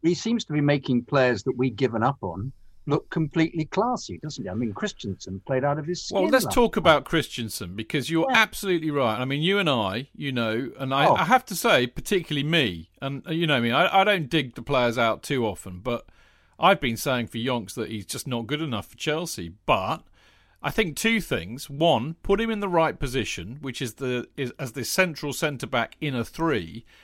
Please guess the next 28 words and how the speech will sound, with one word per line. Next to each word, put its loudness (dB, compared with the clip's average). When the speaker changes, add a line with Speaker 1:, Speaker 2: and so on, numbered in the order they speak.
Speaker 2:
but 0
also, 2
as -2
Marco's 0
alluding -4
to, -4
and -4
you, -2
I 0
think, -8
are -8
about -2
to, -14
that's 4
what -4
good -2
managers -2
do. 0
They -2
get -4
the -2
best 0
out 0
of -8
the -18
players, -2
don't -2
they? -18